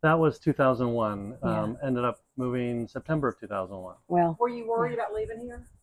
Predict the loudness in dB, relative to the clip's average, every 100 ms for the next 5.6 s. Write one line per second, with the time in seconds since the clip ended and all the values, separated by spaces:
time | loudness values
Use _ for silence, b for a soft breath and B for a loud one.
0 | _ _ _ _ _ _ _ _ _ _
1 | _ _ _ _ _ 6 10 12 12 12
2 | 10 10 6 6 6 8 8 8 8 6
3 | 4 6 6 6 4 4 4 4 2 0
4 | 0 0 0 0 -4 -6 -8 -6 -2 -2
5 | -2 2 2 2 -6 -12